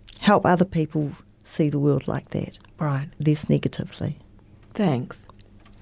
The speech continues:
Speaker 2: What would you suggest for any listeners who think that they may have a problem? What, what advice would you give to someone? Or w-, what sort of advice do you wish someone had given you when you were, when your drinking became a problem?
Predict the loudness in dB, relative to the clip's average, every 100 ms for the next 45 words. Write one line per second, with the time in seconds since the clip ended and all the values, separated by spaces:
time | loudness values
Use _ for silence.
0 | -16 -14 -18 -18 -20 -20 -20 -20 4 6
1 | 6 6 4 4 2 6 4 4 -2 4
2 | 6 6 6 4 0 -2 -2 -2 2 2
3 | 2 2 2 2 -4 -4 0 2 2 2
4 | -2 -8 -20 -2 2 2 2 2 0 -2
5 | -2 -2 0 -4 -4 -2 2 2 2 4
6 | 4 4 0 -2 0 -2 -4 -2 0 0
7 | 0 -2 0 -4 -2 -2 -2 -6 -8 -10
8 | -18 -20 -18 2 6 6 4 0 2 2
9 | 2 2 2 4 2 4 2 2 2 2
10 | 2 2 2 2 2 2 4 4 2 -2
11 | -6 -10 -20 -2 2 2 4 4 2 0
12 | -4 0 2 2 2 0 0 0 -4 -2
13 | -4 -4 -6 -6 -4 -6 -6